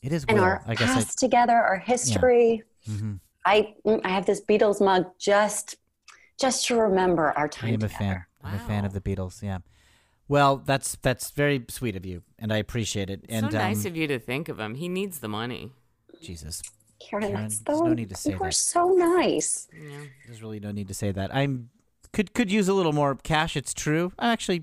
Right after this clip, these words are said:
Speaker 1: doing all right, uh, lately, but yeah, it's been a bit of a down year. Okay, so Linda, we'll, we'll call you tomorrow this time if that's all right.
Speaker 2: I love it.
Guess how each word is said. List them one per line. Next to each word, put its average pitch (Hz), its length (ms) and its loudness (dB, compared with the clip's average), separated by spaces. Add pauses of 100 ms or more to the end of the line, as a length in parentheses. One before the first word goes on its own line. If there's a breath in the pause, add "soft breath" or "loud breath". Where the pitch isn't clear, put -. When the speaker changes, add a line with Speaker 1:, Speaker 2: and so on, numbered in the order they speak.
Speaker 1:
doing 139 240 0
all 120 180 2
right, 131 300 2
uh, 110 120 -6 (220)
lately, 139 560 -2
but 110 220 -2 (640 soft breath)
yeah, 143 220 0
it's - 160 -8
been 131 120 0
a 104 60 -2 (260)
bit 320 120 -2
of 285 100 -2
a 101 60 -4 (160)
down 92 280 -2
year. 135 280 -4 (160)
Okay, 180 240 -2
so 156 400 -2
Linda, 185 260 2
we'll, 185 160 0
we'll 180 140 0
call 180 260 0
you 165 100 2
tomorrow 147 380 0
this 120 240 -2
time 117 380 0
if 98 100 -4
that's 101 240 -2
all 90 140 -2
right. 85 240 -8 (440)
Speaker 2:
I 165 120 -4
love 127 240 -4
it. 120 180 -10